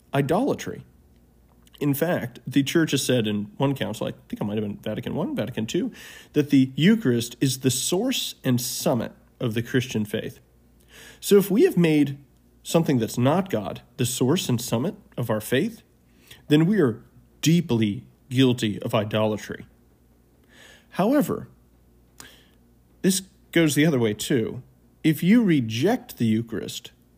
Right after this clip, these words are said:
and you're wrong, and the historic church is right,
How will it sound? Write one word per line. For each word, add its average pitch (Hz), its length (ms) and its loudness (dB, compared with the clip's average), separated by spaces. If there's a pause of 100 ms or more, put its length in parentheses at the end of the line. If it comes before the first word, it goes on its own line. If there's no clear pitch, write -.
and 113 160 -2
you're 131 280 0
wrong, 208 400 -4 (600)
and 120 140 2
the 117 60 2
historic 135 480 0
church 135 320 -4
is 110 160 -4
right, 110 360 -6